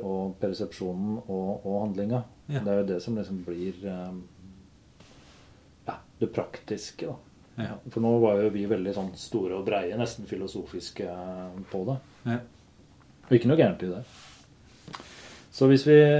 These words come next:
Speaker 1: hvis vi tar liksom den her, eh, nå har jo det da satt den her oppgave individ og, og, og, og miljø i en slags boble, og så kan vi tenke oss at vi har en eller annen slags kapasitet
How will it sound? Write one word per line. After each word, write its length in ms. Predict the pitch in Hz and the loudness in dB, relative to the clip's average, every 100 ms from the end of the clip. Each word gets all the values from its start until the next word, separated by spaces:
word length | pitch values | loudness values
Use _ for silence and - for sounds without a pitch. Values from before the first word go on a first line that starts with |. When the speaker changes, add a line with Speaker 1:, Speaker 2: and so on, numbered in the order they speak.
| 147 147 | 4 2
Speaker 1:
hvis 140 | 139 127 | 0 0
vi 60 | 160 | 2
tar 240 | 117 123 | 2 4
liksom 240 | 139 143 | 4 2
den 160 | 131 131 | 4 6
her, 160 | 123 110 | 6 6
eh, 300 | 117 120 123 | 8 8 8
nå 300 | 131 127 131 | 4 4 6
har 160 | 123 | 8
jo 80 | 120 | 8
det 120 | 107 107 113 | 6 6 4
da 80 | 110 117 | 4 2
satt 380 | 120 - 123 - | 2 4 4 4
den 140 | 123 113 | 0 2
her 100 | 110 | 2
oppgave 400 | 117 - 90 98 | 0 -2 -4 -4
individ 600 | 101 113 104 101 107 113 | -2 -2 -2 -6 -4 0
og, 240 | 107 110 | 0 0
og, 220 | 110 104 107 | -4 -6 -6
og, 300 | 101 107 113 | -8 -8 -8
og 120 | 104 113 | -6 -4
miljø 380 | 113 110 92 101 | 0 0 0 -2
i 80 | |
en 80 | 113 | -2
slags 220 | 120 113 117 | 0 -2 0
boble, 480 | 110 123 98 98 127 170 | 2 2 2 0 4 4
og 80 | 135 | 4
så 60 | 127 | 0
kan 80 | |
vi 80 | 143 | 0
tenke 240 | 147 117 101 | 0 -2 -4
oss 100 | 95 | -4
at 140 | 101 | -2
vi 80 | 113 | 0
har 160 | 117 | 0
en 220 | - 95 92 | -2 -4 -6
eller 140 | 110 | -4
annen 100 | 101 101 | -4 -6
slags 180 | 101 - - | -8 -10 -10
kapasitet 800 | - 104 87 107 - 92 85 87 | -10 -8 -8 -8 -10 -10 -10 -12